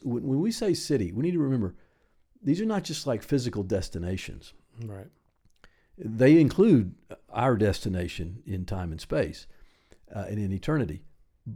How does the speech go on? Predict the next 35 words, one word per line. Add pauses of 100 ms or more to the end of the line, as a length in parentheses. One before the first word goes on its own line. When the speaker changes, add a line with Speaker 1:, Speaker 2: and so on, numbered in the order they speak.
(100)
Speaker 1:
but
they
are
things
that
live
in
us. (180)
Speaker 2:
Yeah. (720)
Speaker 1:
So
when
the
city
of
God, (920)
uh,
when
the
city
of
salvation (240)
is
in
my, (180)
in
my
heart (240)
Speaker 2:
Right.
Speaker 1:
through
faith, (960)
my
whole
orientation
in
life